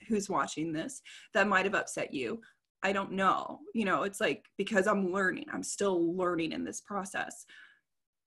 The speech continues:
But I wanted to take a moment with you to talk about this. And so that's kind of my very conscious decision. When it comes to my donations and my, and my allyship,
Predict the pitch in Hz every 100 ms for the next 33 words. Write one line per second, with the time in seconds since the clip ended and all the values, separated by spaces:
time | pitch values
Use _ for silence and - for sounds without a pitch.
0 | - 233 226 240 247 247 247 247 226 233
1 | 220 202 190 175 165 - 175 - 190 135
2 | - _ _ _ - 185 185 - - -
3 | - 156 175 - - - - - - -
4 | 208 202 214 202 233 254 - - - 226
5 | 208 226 185 185 180 165 - - 151 233
6 | 247 285 - - 359 403 - - - -
7 | - - - 233 240 233 - - 233 233
8 | 233 254 - 233 226 226 220 196 202 190
9 | 175 175 196 196 196 - 185 175 175 165
10 | 160 165 180 - - 196 180 175 156 175
11 | 190 196 214 208